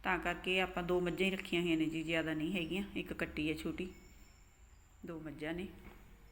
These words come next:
ਘਰ ਦੀ ਦੁੱਧ ਤੋਂ ਹਰੇਕ ਚੀਜ਼ ਬਣ ਜਾਂਦੀ ਹੈ ਜੀ ਵਧੀਆ, ਤੇ ਨਾਲੇ ਪਿਓਰ ਬਣਦੀ ਹੈ।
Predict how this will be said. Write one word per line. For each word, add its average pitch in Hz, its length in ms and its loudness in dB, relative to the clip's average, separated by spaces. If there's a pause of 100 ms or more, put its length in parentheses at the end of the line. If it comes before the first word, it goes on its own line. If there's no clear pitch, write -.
(460)
ਘਰ 196 160 2
ਦੀ 175 160 -6
ਦੁੱਧ 180 280 -4
ਤੋਂ 208 120 0
ਹਰੇਕ 180 320 2
ਚੀਜ਼ 196 160 0
ਬਣ 170 240 2
ਜਾਂਦੀ 160 280 0
ਹੈ 160 60 2
ਜੀ 160 100 -2
ਵਧੀਆ, 170 340 0 (1080)
ਤੇ - 80 -6
ਨਾਲੇ 165 220 0
ਪਿਓਰ 170 300 0
ਬਣਦੀ 170 400 0
ਹੈ। 196 80 -2